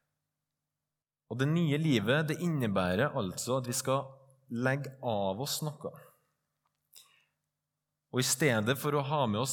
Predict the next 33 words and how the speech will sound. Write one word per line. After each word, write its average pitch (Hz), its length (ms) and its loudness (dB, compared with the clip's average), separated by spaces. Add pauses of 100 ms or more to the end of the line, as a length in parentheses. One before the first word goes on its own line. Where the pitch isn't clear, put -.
det 123 160 2
vi 127 160 2 (400)
selv 135 480 0
går 127 300 0
og 123 100 -6
bærer 131 400 2
på, 175 80 -2 (240)
så - 160 -8
skal 127 220 -4
vi 131 40 -4
få 131 300 -6
noe 143 320 -4
nytt. - 460 -8 (500)
Nye 135 320 2
klær, 139 640 -2
om 131 80 -4
du 131 160 -2
vil. 98 220 -4 (1200)
En 110 160 -2
ny 143 160 0
drakt, 151 640 -4
en 123 160 -4
ny 139 300 -2 (340)
garderobe 123 800 0 (420)
som 123 240 -8
passer - 640 -2 (180)
til 139 460 -4 (340)
det 117 240 0
nye 123 480 0
livet 101 400 0
vi 110 160 -2
har 123 80 -4
fått. - 540 -12